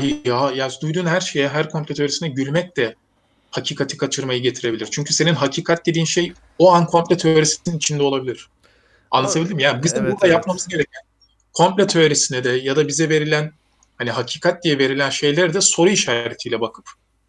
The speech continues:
Speaker 1: "Ya acaba hangisi olabilir?" diye bir arayışa girmektir. Anlatabildim mi ne demek istediğimi?
Speaker 2: Yani gibi gibi anladım aslında.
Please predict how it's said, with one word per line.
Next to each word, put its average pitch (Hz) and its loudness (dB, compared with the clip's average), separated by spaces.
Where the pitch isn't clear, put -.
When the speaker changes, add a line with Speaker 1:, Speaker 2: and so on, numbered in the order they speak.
Speaker 1:
"Ya 131 0
acaba 175 4
hangisi 170 0
olabilir?" 139 0
diye 190 -6
bir 202 -4
arayışa 170 0
girmektir. 107 -10
Anlatabildim 165 0
mi 156 -4
ne 123 -4
demek 113 -6
istediğimi? 110 -12
Speaker 2:
Yani 143 0
gibi 147 -6
gibi 156 0
anladım 143 -2
aslında. 101 -10